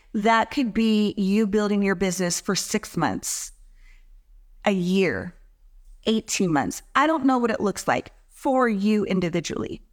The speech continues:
okay? But you want to make sure that you are making this money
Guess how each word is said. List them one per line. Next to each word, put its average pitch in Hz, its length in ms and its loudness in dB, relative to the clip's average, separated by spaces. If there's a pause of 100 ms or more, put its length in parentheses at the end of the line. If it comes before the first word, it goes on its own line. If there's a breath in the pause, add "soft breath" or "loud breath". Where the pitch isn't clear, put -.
okay? 202 400 2 (320 loud breath)
But 254 220 -2
you 339 180 0
want 302 300 2
to - 100 -2
make 269 240 2
sure 277 380 0
that 254 160 -2
you 226 280 2
are 285 140 4
making 233 540 2
this 285 240 0 (260 soft breath)
money 196 580 2